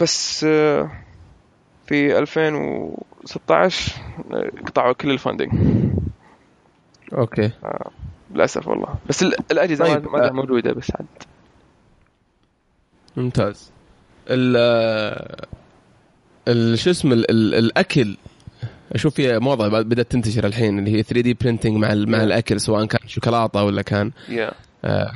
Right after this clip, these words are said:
Speaker 2: عندكم تشوفها منتشرة ولا بس كذا شيء
Speaker 1: لا، لا. لا، لا.
Speaker 2: مشخرة؟
Speaker 1: آه، شيء مشخرة، م-، آه، يعني، ما أشوفه. طبعًا أنا،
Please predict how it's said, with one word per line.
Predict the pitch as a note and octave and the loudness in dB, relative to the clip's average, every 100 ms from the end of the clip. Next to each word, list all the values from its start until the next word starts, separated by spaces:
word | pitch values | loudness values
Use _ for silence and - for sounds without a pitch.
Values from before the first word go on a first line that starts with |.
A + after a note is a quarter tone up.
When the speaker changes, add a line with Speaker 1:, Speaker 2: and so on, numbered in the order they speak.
| - | -4
Speaker 2:
عندكم | F#3 G3 F#3+ | 0 0 0
تشوفها | D3 C3+ F3 D3 | 0 0 0 2
منتشرة | C3 C#3+ C#3 F#3+ | 2 0 0 0
ولا | C4 D4 D#3 | 2 2 0
بس | D3 | 0
كذا | - B2+ | 0 0
شيء | A2 B2 | 0 2
Speaker 1:
لا، | B2 | 2
لا. | A#2+ A2 A2 G#2+ - G2 - | 0 0 0 0 -2 -4 -4
لا، | - | -4
لا. | - - | -2 -2
Speaker 2:
مشخرة؟ | B2 - G#2+ - _ _ _ - - | -2 -2 -2 -4 _ _ _ -16 -8
Speaker 1:
آه، | D#2+ B2+ | -6 -4
شيء | G3+ D#3+ | -2 0
مشخرة، | D3 - A#2 A2 | -2 -2 -2 -2
م-، | A2+ - | -2 -4
آه، | - A2 - - A#2+ - - - - - | -4 -2 -4 -8 -12 -20 -20 -20 -10 -2
يعني، | B2 B2 - - - - - - - - - - - G2+ | 2 2 0 -8 -2 -2 -2 -6 -12 -10 -10 -10 -12 -4
ما | D3+ | -2
أشوفه. | D#3 E3 C3+ | 0 0 0
طبعًا | - - D#3+ - _ - _ _ - - | -2 -2 -2 -4 _ -20 _ _ -10 -2
أنا، | - | 0